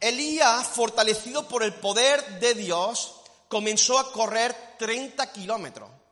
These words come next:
¿Sabes cuánto se tarda en correr treinta kilómetros para alguien que está atlético? Tres horas. Tres horas corriendo y el rey Acab no iba corriendo. Los reyes de antes llevaban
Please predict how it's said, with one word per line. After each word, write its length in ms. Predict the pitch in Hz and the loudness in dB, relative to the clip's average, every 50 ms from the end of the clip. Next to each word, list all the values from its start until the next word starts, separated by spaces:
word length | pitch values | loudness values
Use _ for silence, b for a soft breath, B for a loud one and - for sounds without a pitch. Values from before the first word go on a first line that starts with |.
| _ _ _ _ _ _ | _ _ _ _ _ _
¿Sabes 280 | _ - - 240 285 285 | _ 2 4 4 4 4
cuánto 240 | 277 285 277 277 269 | 2 -2 -2 0 -2
se 120 | - 262 | -2 0
tarda 200 | - 262 247 254 | 2 2 2 2
en 80 | 254 - | 0 -2
correr 280 | - 226 214 240 233 226 | -4 -4 -2 -2 -2 -2
treinta 380 | - 214 220 220 220 226 208 175 | -2 -4 -4 0 0 -2 -2 -2
kilómetros 540 | 202 208 208 208 220 220 220 220 208 208 | -2 0 0 0 0 -2 -4 -2 -4 -4
para 180 | 208 214 190 202 | -2 0 0 0
alguien 160 | 202 202 196 | 0 0 -4
que 60 | 190 | -8
está 140 | 185 - 208 | -6 -2 -2
atlético? 920 | 180 180 180 202 214 208 - 220 - 262 285 - - - _ _ _ _ _ | -2 -2 -2 -4 -6 -6 -10 -8 -8 -8 -8 -8 -12 -18 _ _ _ _ _
Tres 260 | - 208 214 208 - - | -4 -4 -2 -2 -2 -4
horas. 340 | 127 104 101 98 - - - - _ _ _ _ _ _ _ _ _ _ _ _ _ _ _ _ _ _ _ _ _ _ b b b b b b b b | -4 -6 -8 -12 -14 -16 -16 -20 _ _ _ _ _ _ _ _ _ _ _ _ _ _ _ _ _ _ _ _ _ _ b b b b b b b b
Tres 200 | _ 233 240 277 | _ 2 4 8
horas 240 | 302 320 330 320 320 | 8 8 8 8 4
corriendo 1400 | - 294 269 269 302 330 311 285 214 202 226 262 330 370 - - - - - - _ _ _ _ _ _ _ _ _ | 4 2 2 2 2 0 0 0 0 2 2 2 0 -2 -6 -12 -18 -20 -20 -20 _ _ _ _ _ _ _ _ _
y 140 | - 240 254 | 2 6 6
el 200 | 254 247 233 226 | 6 6 4 0
rey 160 | 277 330 339 | -2 4 4
Acab 680 | 330 320 320 - 320 302 277 277 302 285 - - - | 4 4 4 4 6 6 8 8 6 4 0 -10 -8
no 220 | 196 220 233 247 262 | -4 0 4 4 4
iba 240 | 269 254 254 233 | 8 8 8 8
corriendo. 1040 | - 226 214 202 202 185 160 143 127 117 98 95 80 - - _ _ _ _ _ _ - | 8 4 2 4 4 0 -2 -2 -4 -8 -10 -12 -12 -14 -16 _ _ _ _ _ _ -10
Los 240 | 165 170 196 185 | 0 2 2 4
reyes 220 | 190 247 254 277 247 | 4 2 0 0 4
de 80 | 262 | 6
antes 260 | 262 269 277 269 262 240 | 6 6 6 0 -6 -2
llevaban 520 | 247 247 254 262 262 262 269 277 294 | 0 0 0 2 2 0 0 0 -4